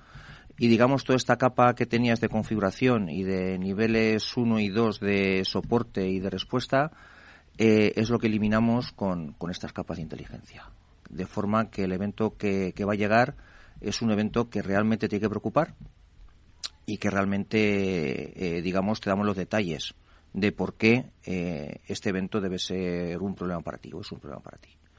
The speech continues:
Bien, pero no tiene nada que ver con los proyectos anteriores y esto es algo que a mí me dejó un poco sorprendido, ¿no? Yo viniendo de este tipo de proyectos de detección de intrusiones, cuando vi esto dije, "Puf, esto es una maravilla, estamos realmente resolviendo un problema muy gordo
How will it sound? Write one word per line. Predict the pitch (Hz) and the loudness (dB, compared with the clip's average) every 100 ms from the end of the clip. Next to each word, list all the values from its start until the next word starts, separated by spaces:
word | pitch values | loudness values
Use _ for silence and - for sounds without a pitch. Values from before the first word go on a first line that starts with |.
| - - - - - _ | -20 -20 -20 -20 -20 _
Bien, | 107 113 | 0 0
pero | 110 104 98 | 4 4 4
no | 117 | 4
tiene | 120 139 | 2 0
nada | 135 | 0
que | 98 | 0
ver | 120 113 - | 0 0 -4
con | 98 101 101 | -4 -2 -2
los | 98 92 - | -2 -4 -8
proyectos | - 104 107 107 | -8 -6 -4 -6
anteriores | 104 98 110 123 151 - _ _ - - - - - - | -6 -4 -2 -2 -4 -10 _ _ -20 -20 -20 -20 -18 0
y | 107 | 2
esto | 117 127 | 4 4
es | 135 | 6
algo | 127 135 127 | 6 4 4
que | |
a | 113 | 4
mí | 117 | 6
me | 123 | 6
dejó | 117 - | 4 4
un | 123 | 0
poco | 113 120 143 131 | 4 4 6 6
sorprendido, | - 104 104 117 104 | 4 0 2 2 2
¿no? | 117 160 - | 0 -4 -6
Yo | 98 110 | -2 0
viniendo | 110 117 117 117 | 0 0 2 2
de | 110 | 2
este | 110 113 | 0 -2
tipo | 120 110 | 0 2
de | 110 | 2
proyectos | 98 101 117 - 113 110 | 0 -2 -2 0 -2 0
de | |
detección | 101 104 110 | -2 -2 0
de | 107 | -2
intrusiones, | 101 98 117 127 160 - - - - - - - - | -2 -2 0 0 -2 -6 -12 -20 -20 -20 -20 -20 0
cuando | 104 104 101 | 2 4 4
vi | 110 | 4
esto | 113 139 | 4 2
dije, | 120 - 95 | 0 0 -2
"Puf, | 85 - - | -2 -8 -10
esto | 82 - | -10 -8
es | 107 | -2
una | 101 | 0
maravilla, | 95 90 127 82 | 0 0 0 -4
estamos | - 92 101 104 | -4 -4 -2 -2
realmente | 95 92 92 92 98 113 107 127 139 | -4 -8 -2 0 2 0 2 2 0
resolviendo | - 95 90 98 104 | -4 -6 -2 -2 0
un | 131 | 0
problema | 104 104 131 | 2 2 2
muy | 117 101 131 | 2 2 2
gordo | 107 131 104 76 | 2 2 0 -4